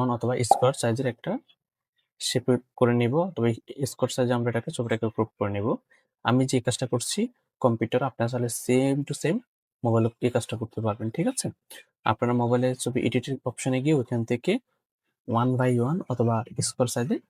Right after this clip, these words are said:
ছবিটাকে গ্রুপ করে নিতে পারেন। আমি গ্রুপ করে নিলাম, একটু ছবিটা বাঁকা আছে, একটু ঠিক করে নিলাম, ঠিক করে নেওয়ার পরে just সেভ ক্লিক করলাম,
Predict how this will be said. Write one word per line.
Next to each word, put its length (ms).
ছবিটাকে 400
গ্রুপ 200
করে 160
নিতে 200
পারেন। 160
আমি 200
গ্রুপ 200
করে 180
নিলাম, 240
একটু 280
ছবিটা 280
বাঁকা 240
আছে, 200
একটু 220
ঠিক 220
করে 180
নিলাম, 200
ঠিক 200
করে 180
নেওয়ার 240
পরে 160
just 280
সেভ 120
ক্লিক 240
করলাম, 240